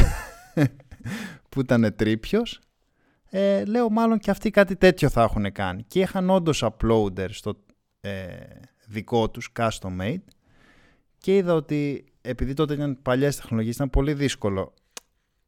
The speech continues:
Πραγματικά το λέω και γελάω, αλλά όντως ήταν δύσκολο να φτιάξεις uploader με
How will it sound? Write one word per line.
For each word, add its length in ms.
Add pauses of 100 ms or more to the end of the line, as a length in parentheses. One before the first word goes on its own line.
(240)
Πραγματικά 460
το 100
λέω 100
και 120
γελάω, 360
αλλά 320
όντως 420
ήταν 320
δύσκολο 540
να 180
φτιάξεις 840 (240)
uploader 680
με 140